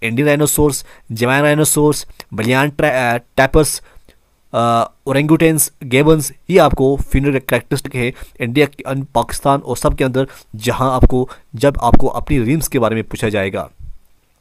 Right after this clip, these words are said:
तो बर्ड्स भी आप थोड़े बहुत याद रखो क्योंकि बर्ड्स भी इंपॉर्टेंट बनते हैं। थ्री एंडेमिक बर्ड्स फैमिली जो है यहाँ पे, आ, अरेंडिया, मेगलामीडिया और अरेबो,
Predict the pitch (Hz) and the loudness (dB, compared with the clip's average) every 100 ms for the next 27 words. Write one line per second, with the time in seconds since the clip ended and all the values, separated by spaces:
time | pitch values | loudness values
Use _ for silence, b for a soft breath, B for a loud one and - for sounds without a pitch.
0 | - B B B B 131 120 156 202 - | -20 B B B B -2 4 6 6 6
1 | 196 175 - 156 151 147 123 127 135 - | 4 4 4 4 4 0 2 2 0 0
2 | 143 - 113 131 113 123 - 123 131 - | 0 0 -4 -2 0 0 -2 -4 -4 0
3 | 107 104 120 123 127 127 139 B B - | -2 -2 -4 -4 -2 -4 -6 B B -6
4 | - 196 156 160 165 123 131 135 135 135 | -2 -2 0 -2 -2 2 2 2 -2 -2
5 | 135 135 131 123 120 131 135 B B B | 0 0 2 0 0 -2 -2 B B B
6 | - 113 123 127 139 143 143 143 143 - | -4 -4 0 0 0 2 4 2 -2 -20
7 | - _ _ - 127 117 120 135 131 123 | -20 _ _ -14 -6 -4 0 -2 -2 -4
8 | 117 131 131 131 b b _ 117 117 - | 0 2 2 0 b b _ -4 -4 -4
9 | 113 120 127 131 139 | -4 -2 0 0 0